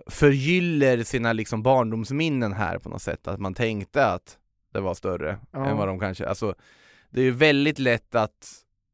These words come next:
Speaker 1: tänka att, ja, men de här var ju större förr, med att inte riktigt se vad som händer idag. Alltså, Viktor Gyökeres och hans målgest och hela den biten och den statusen han har fått.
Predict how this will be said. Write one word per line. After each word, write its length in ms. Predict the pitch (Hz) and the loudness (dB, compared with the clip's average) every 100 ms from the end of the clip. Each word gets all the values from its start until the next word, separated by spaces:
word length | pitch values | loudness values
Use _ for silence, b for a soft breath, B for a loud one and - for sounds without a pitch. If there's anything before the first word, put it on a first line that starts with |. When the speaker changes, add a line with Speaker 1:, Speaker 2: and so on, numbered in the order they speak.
| _ _ _ _ _ _ - | _ _ _ _ _ _ 0
Speaker 1:
tänka 460 | 135 110 101 131 | 2 2 2 4
att, 140 | 113 113 | 4 2
ja, 60 | |
men 100 | 110 | 0
de 120 | 104 | -2
här 260 | 101 120 113 | 0 2 2
var 120 | 104 | 2
ju 60 | 101 | -4
större 400 | - 104 95 95 | -4 -4 -2 -4
förr, 380 | - 120 85 82 | 0 0 0 -6
med 240 | 98 98 | -4 -2
att 120 | 92 | -2
inte 200 | 107 92 | -4 -6
riktigt 220 | 98 92 | -8 -8
se 200 | - 98 | -8 -6
vad 120 | 92 90 | -4 -6
som 120 | 90 | -6
händer 300 | 90 87 87 | -6 -8 -8
idag. 320 | 101 110 - - b b b | -2 -2 -2 -10 b b b
Alltså, 220 | 101 101 - | -6 -4 -4
Viktor 320 | 101 110 101 | -6 -6 -4
Gyökeres 640 | 95 113 131 - 117 110 - | 0 2 2 2 0 0 -2
och 120 | 104 | 0
hans 220 | 104 92 | 0 -2
målgest 600 | 101 101 92 - 110 - | -4 -4 -2 0 0 0
och 80 | - | -4
hela 140 | 104 | -2
den 220 | 92 90 90 | -2 -4 -4
biten 380 | 85 85 85 | -6 -8 -8
och 60 | 92 | -6
den 120 | 90 | -6
statusen 500 | 85 95 87 - 92 | -4 -4 -4 -6 -6
han 260 | 90 117 120 | 0 0 0
har 60 | |
fått. 320 | 110 - - | -4 -8 -10